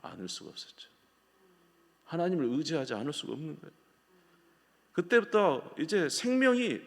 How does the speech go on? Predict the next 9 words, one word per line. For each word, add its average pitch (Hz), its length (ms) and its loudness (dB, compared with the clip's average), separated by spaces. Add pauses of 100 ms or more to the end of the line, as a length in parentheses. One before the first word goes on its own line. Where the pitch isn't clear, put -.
(100)
언제 233 420 4
끝날지도 175 500 -6
몰라요. - 200 -16 (640)
어떻게 185 600 4 (360)
사울이 170 440 -2
자기를 110 380 -4
죽일지 101 340 -10
모르기 85 260 -16
때문에. - 320 -20